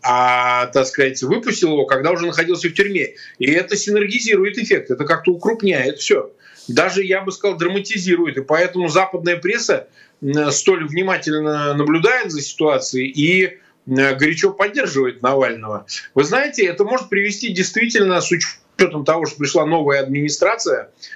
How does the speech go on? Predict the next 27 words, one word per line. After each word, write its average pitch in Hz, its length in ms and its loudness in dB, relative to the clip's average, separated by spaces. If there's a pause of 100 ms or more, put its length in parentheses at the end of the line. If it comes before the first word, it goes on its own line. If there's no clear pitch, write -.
(120)
а, 120 160 2
в 131 60 6
овальный 143 280 2
кабинет 139 360 0
в 123 40 -16
Белый 139 260 4
дом 233 300 0
в 139 80 -10
Соединенных 139 440 0
Штатах, - 320 0
это 147 120 -2
может 190 200 0
привести 196 580 0 (260)
к, 139 220 0
а, 175 600 2
ужесточению 175 640 -2
санкций. 247 400 -2
Там 147 180 -2
четыре - 300 2
варианта 185 300 2
санкций 170 320 0
рассматривались, 190 520 0
так 143 160 -2
вот 175 140 2
сейчас 202 300 0
пятый, 175 380 -2
наверное, 117 420 -10